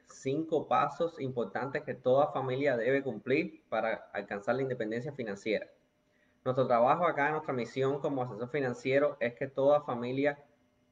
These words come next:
logre estar libre de deudas y que alcancen la independencia financiera y que a la vez estén adecuadamente protegidos. El primer paso siempre es la, la protección de ingresos.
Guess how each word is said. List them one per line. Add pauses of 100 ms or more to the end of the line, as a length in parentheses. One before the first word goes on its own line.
(340)
logre (480)
estar
libre
de
deudas
y
que
alcancen
la
independencia
financiera
y
que
a
la
vez
estén
adecuadamente
protegidos. (1040)
El
primer
paso
siempre
es
la,
la
protección
de
ingresos.